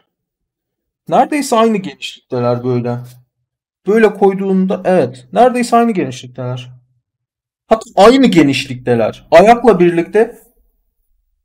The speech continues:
Evet, Series X'in ayağıyla birlikte aynı genişlikteler. Yani bö-, böyle, şu,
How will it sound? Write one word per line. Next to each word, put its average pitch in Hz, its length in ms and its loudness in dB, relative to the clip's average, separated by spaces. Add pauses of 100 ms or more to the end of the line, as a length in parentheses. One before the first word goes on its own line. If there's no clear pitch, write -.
(320)
Evet, 226 240 4
Series 220 440 0
X'in 240 460 0
ayağıyla 208 580 4
birlikte 190 400 -2
aynı 202 280 2
genişlikteler. 120 1040 -6 (1400)
Yani 123 280 -4
bö-, 135 400 -10
böyle, 131 460 -8 (280)
şu, - 380 -16